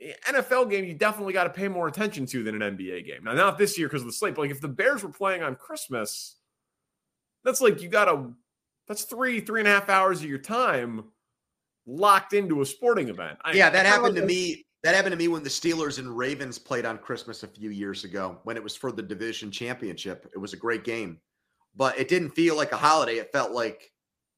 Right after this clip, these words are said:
Speaker 2: I was working.
Speaker 1: Yeah,
Speaker 2: Because I
Speaker 1: and that's
Speaker 2: was.
Speaker 1: unique to us 'cause of our jobs, but I, I'm not interested in that. Like, I'm not interested in that at all.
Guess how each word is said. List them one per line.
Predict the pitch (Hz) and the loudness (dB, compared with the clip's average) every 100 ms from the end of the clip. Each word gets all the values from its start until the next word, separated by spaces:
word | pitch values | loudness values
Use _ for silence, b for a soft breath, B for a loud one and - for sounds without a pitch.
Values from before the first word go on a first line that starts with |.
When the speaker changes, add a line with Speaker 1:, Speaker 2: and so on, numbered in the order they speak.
| _ | _
Speaker 2:
I | 127 | 0
was | 120 98 | 0 -2
working. | 127 143 92 - _ _ _ _ _ | -4 -4 -10 -14 _ _ _ _ _
Speaker 1:
Yeah, | 196 214 156 | 2 6 6
Speaker 2:
Because | 139 | 6
I | |
Speaker 1:
and | 196 | 6
that's | 240 - | 4 4
Speaker 2:
was. | 208 | 2
Speaker 1:
unique | 185 175 | 0 0
to | 160 | -4
us | 151 151 | -4 -4
'cause | 160 139 | -4 -8
of | 123 | -4
our | 117 | -4
jobs, | 113 139 127 110 | 0 0 0 -4
but | - 127 | -10 -2
I, | 139 160 170 160 127 _ _ _ _ _ _ - | 0 2 0 -2 -10 _ _ _ _ _ _ -4
I'm | 170 | -2
not | 202 226 202 - | 2 4 2 -2
interested | 139 131 123 131 110 | -6 -6 -8 -6 -6
in | 101 90 82 | -6 -10 -12
that. | 85 92 78 71 - _ _ _ | -6 -4 -4 -10 -16 _ _ _
Like, | 117 117 - _ _ _ _ _ _ _ _ _ _ | -6 -6 -8 _ _ _ _ _ _ _ _ _ _
I'm | 135 156 | -4 4
not | 156 135 | 4 4
interested | 107 101 104 | -2 -10 -10
in | 98 | -8
that | 90 | -10
at | 71 | -8
all. | 71 62 - _ | -10 -10 -12 _